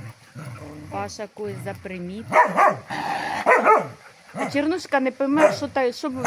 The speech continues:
що відбувається. Ругається на всіх. Ну, вона, як ото тьотя біля під'їзду. Молодіж оця ходить, їй все не влаштовує. Паша, що там було? Я не встигла засняти.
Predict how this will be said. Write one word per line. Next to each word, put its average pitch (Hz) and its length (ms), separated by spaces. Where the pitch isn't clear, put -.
що 453 180
відбувається. 170 840
Ругається 285 640
на 269 140
всіх. 185 340
Ну, 285 140
вона, 285 440
як 233 200
ото 254 220
тьотя 202 360
біля 180 360
під'їзду. 170 600
Молодіж 226 480
оця 214 240
ходить, 262 420
їй 226 120
все 220 200
не 202 140
влаштовує. 175 640
Паша, 277 300
що 339 180
там 320 220
було? 277 320
Я 247 160
не 285 100
встигла 277 460
засняти. 214 680